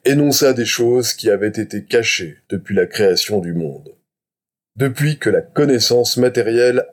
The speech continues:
avait usurpé le trône du divin principe créateur,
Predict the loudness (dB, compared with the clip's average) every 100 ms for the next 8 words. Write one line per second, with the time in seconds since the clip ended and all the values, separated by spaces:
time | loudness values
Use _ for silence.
0 | 0 2 2 -2 -6 -6 -8 -2 -2 -2
1 | -12 -4 0 0 -2 -8 -10 -2 0 0
2 | -2 -4 -4 -6 -6 0 0 0 -4 -4
3 | -6 -14